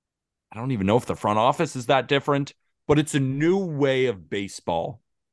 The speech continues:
going on in Chicago." Do you think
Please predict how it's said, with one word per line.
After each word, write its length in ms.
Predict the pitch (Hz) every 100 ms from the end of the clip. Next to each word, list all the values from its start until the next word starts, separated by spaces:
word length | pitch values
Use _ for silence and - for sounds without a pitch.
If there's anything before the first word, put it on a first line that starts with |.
| -
going 280 | 113 104 98
on 220 | 90 90
in 100 | 82
Chicago." 720 | - - - 69 - - - _ _ _ _ _ _ _ _ _ _ _ -
Do 100 | 107
you 240 | 117 190
think 680 | 220 - 180 107 80 -